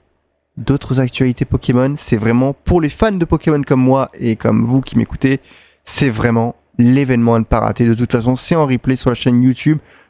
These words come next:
de Pokémon France et c'est demain quinze heures, heure française. Sur ce, je vous souhaite à toutes et à tous une excellente soirée. Le podcast sera disponible dans quelques instants sur le site. Je vous souhaite une bonne soirée, reposez-vous bien.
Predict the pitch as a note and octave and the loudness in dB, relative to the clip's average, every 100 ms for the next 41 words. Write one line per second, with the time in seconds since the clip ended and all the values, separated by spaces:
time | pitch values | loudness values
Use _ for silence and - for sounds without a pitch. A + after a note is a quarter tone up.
0 | - C#3+ F#3 G3 F#3+ E3+ D#3 - F3+ - | -2 0 0 -2 -2 -2 -2 -2 -2 0
1 | F3 E3 D3+ C#3 C#3+ - _ _ _ G#3+ | -2 0 0 0 0 -4 _ _ _ 0
2 | G#3 F3 F#3+ - - A3+ - - A#3+ A3 | 0 0 -2 -4 -2 -2 0 -2 0 0
3 | D3 A#2 - _ - _ _ - A3 G#3+ | 0 -2 -6 _ -20 _ _ -2 -2 -2
4 | - A#3 G#3 G#3 G3+ G#3+ G3+ F#3 G3+ F3 | 0 0 2 0 2 0 0 -2 -2 0
5 | F#3+ F3+ G3 F3 E3+ E3 G3 - - F3+ | 0 0 0 0 2 2 2 0 -2 0
6 | E3+ - E3+ D3 D3 D#3+ - _ _ C#3 | -2 0 0 2 0 -2 -8 _ _ 2
7 | F#3+ G#3+ G#3+ - G3 F3 - D#3+ D3 D3 | 2 2 -2 -2 0 0 0 0 0 -2
8 | - D#3 D3+ D3 C3 - - A3 - F3 | -2 0 2 2 0 -4 -2 -2 -2 -2
9 | E3 - D#3+ D3+ D#3+ _ - F3+ E3 C#3 | -2 -2 -2 0 -2 _ -2 2 2 0
10 | - B2+ - D3 - - _ - A#2 F3+ | 0 0 0 -6 -6 -20 _ 0 2 2
11 | G3 - F#3 D#3+ C#3+ C#3 - C3 C3 C3 | 0 0 -2 0 2 0 0 0 0 -2
12 | A#2 D#3+ F#3+ E3+ E3+ D3+ B2 B2+ | -2 0 0 0 0 2 2 2